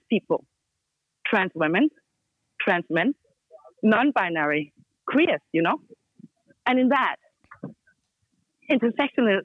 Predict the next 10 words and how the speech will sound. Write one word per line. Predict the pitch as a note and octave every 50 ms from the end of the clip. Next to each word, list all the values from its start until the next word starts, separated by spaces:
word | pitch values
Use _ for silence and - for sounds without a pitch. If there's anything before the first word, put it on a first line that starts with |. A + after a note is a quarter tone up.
| - -
intersectionality | A#3 G3 A#3 A3+ - A3+ - A3 G#3 G#3+ A3+ A#3+ A3+ - A3+ -
is | - G#3+ F3
a | G#3 F3
better | G3 F#3+ F3 E3
word. | C#3+ C3+ C#3 B2 - - - _ _ _ - - -
It's | - B3+ - -
just | B3+ A3 - -
a | G3+
better | E3 F#3 E3 - D3
word. | C#3 C3+ C3 A#2+ -